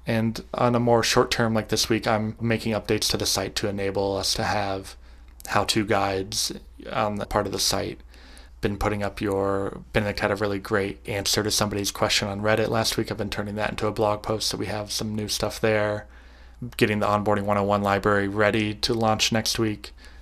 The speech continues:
and some of the steps that we need for that. Emailing more customers that signed up and had trials and doing that. A couple demos here and there. Yeah, just a lot of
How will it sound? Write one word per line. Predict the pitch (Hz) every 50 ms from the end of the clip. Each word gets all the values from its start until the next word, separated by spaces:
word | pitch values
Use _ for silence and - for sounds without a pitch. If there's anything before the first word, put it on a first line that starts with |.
| - -
and | 113 107 101 95 98 98 98 101
some | 101 - - 98 98 95 95
of | 95
the | 95 95 92
steps | - - - 101 98 - -
that | 101
we | - 104
need | 98 98 92
for | - - 110
that. | 123 127 127 123 - - - - - - - - - - -
Emailing | 117 117 113 107 110 107 104
more | 104 101 101 104 104 104
customers | 98 - 107 107 - - - 107 104 101 101 101 101 104 107
that | 107 101 -
signed | - - 107 101 98 101 104
up | 98 101 - -
and | 104 104 101
had | 95 101 104 104
trials | - - 107 98 98 98 98 101 101 101
and | 104 98 101 101 101 -
doing | - 104 98 98 98
that. | 98 98 98 95 - - - - - - - - - - -
A | -
couple | - 113 - 107 104
demos | - 107 101 101 98 98 98 -
here | - 101 101
and | 98 98
there. | 98 98 98 98 98 95 - - - - - - - - - - - - - - - - - - - - - - - -
Yeah, | - 151 143 110 104
just | 98 - 113 - -
a | - 110
lot | 104 104 101 101 104
of | 101 98 95 101 - - -